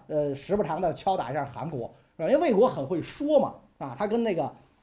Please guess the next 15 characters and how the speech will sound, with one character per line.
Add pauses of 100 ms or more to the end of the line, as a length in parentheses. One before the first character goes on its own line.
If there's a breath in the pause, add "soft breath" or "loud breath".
(840)
跟
这
个
赵
国 (340 loud breath)
和
韩
国，
啊，
两
国
达
成
协
议，